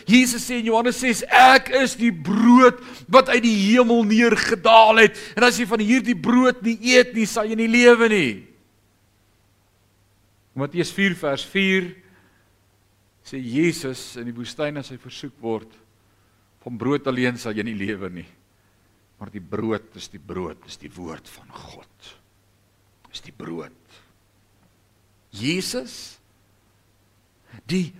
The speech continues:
Heilige Gees gee geboorte aan Jesus, ons verlosser, deur 'n heilige vrou. Die Heilige Gees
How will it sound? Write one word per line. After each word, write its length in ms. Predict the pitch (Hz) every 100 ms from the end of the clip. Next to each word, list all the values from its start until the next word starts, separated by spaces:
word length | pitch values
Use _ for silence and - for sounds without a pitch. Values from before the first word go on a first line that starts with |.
| -
Heilige 560 | - 175 196 190 180
Gees 640 | - - - 202 190 180 -
gee 320 | - 185 175
geboorte 680 | - 156 113 160 175 175 170
aan 340 | 147 165 165 127
Jesus, 540 | 117 160 156 160 -
ons 340 | - 151 147 -
verlosser, 800 | 139 117 120 143 143 139 123 117 - 180
deur 560 | 123 117 139 151 151 156
'n 140 | 143 104 87
heilige 540 | 101 123 120 - 107
vrou. 680 | - - - 90 80 64 65 _ _ _ _ _ _ _ _ _ _ _ _ _ _ _ _ _ _ _ _ _ _ _ _ _ _ _ _ _ _
Die 100 | 92
Heilige 320 | 92 113 117
Gees 720 | 110 - 147 135 120 - -